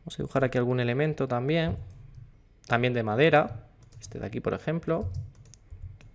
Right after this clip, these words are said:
Dar un poquito de altura. Y voy a hacer un poco más de zoom, una vista de este tipo. Y actualizo la escena. Una vez elegida la escena, posicionado el soleamiento como a mí me interesa, puede ser algo tipo esto. Vamos a poner también aquí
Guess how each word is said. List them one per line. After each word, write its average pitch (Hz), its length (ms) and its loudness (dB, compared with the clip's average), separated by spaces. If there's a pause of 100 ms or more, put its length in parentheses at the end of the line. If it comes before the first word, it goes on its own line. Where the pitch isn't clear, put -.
(400)
Dar 131 80 -8
un 117 60 -8
poquito 113 260 -4
de 107 60 -2
altura. 151 540 0 (260)
Y - 40 -18
voy 147 80 -2
a - 20 2
hacer 170 160 -2
un 165 60 0
poco 147 200 2
más 139 220 2
de 139 100 4
zoom, 180 380 -2 (140)
una 120 160 -2
vista 123 260 -2
de 120 60 4
este - 240 -4
tipo. - 400 0 (600)
Y 170 320 -2
actualizo 117 560 0
la 92 120 0
escena. - 480 -8 (280)
Una 160 160 10
vez 160 180 8
elegida 156 400 6
la 127 80 6
escena, 95 520 0 (260)
posicionado 127 580 4
el 151 60 6
soleamiento 131 420 2
como 120 140 4
a 117 40 6
mí 127 80 2
me 135 120 2
interesa, 113 580 0 (380)
puede - 100 -6
ser - 180 -2
algo 101 200 0
tipo 92 260 -2
esto. - 300 -8 (240)
Vamos - 160 -18
a - 40 -10
poner 139 240 -4
también 127 300 -2
aquí 123 340 -2